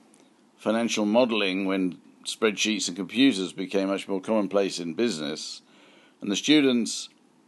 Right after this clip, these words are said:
of course, they found it quite hard because it's fairly mathematical, what, you know, asked around of parents and other lecturers and said, "Do we need this stuff?" And they'll go, they went,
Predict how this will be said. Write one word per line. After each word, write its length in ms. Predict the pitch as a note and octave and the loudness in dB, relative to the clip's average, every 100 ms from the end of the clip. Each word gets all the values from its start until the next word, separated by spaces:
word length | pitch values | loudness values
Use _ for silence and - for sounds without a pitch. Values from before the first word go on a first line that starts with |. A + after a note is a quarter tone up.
| _ _ | _ _
of 60 | - | -2
course, 160 | A#2 | 0
they 80 | G2 | 0
found 200 | G2 A#2 | 0 0
it 80 | G#2 | 0
quite 280 | F#2+ G2 F#2 | 0 0 4
hard 400 | A#2+ B2+ G#2 G2 | 6 6 4 0
because 160 | F#2 | -6
it's 80 | F#2 | -6
fairly 260 | - G2 F2+ | 0 0 0
mathematical, 880 | F2+ F2 G#2+ G#2+ F2+ E2+ E2 E2+ - _ _ _ _ - | -2 -4 -2 -2 -2 -4 -4 -4 -8 _ _ _ _ -6
what, 280 | G2 A#2 - | 0 0 0
you 120 | A2 | -4
know, 160 | F2+ G#2 | 0 2
asked 240 | A#2+ - | 2 2
around 360 | G#2+ A2+ A2 G#2 | 0 2 2 0
of 140 | F#2 | -2
parents 440 | A2+ A#2+ A2+ G#2 | 4 4 4 -2
and 60 | F2 | 0
other 180 | G#2 G2+ | 2 2
lecturers 600 | G#2+ G#2+ - F#2+ G2 F2+ | 2 0 0 2 2 0
and 180 | F#2+ F#2 | -2 -4
said, 480 | - G2 G2 E2 - _ _ _ _ - | 0 2 2 -2 -16 _ _ _ _ -2
"Do 80 | |
we 120 | A2+ A2 | 2 4
need 300 | A2+ A#2+ G2 | 4 2 0
this 180 | F#2+ | -2
stuff?" 440 | - - F2 F2+ - | -2 2 2 2 -2
And 120 | F#2+ | -2
they'll 240 | G#2 G#2+ | 2 2
go, 340 | G2 F#2 G2 F2 | 2 0 0 0
they 240 | F#2+ A#2 | 2 2
went, 500 | G2+ F#2+ F#2+ - - | 2 0 -2 -4 -10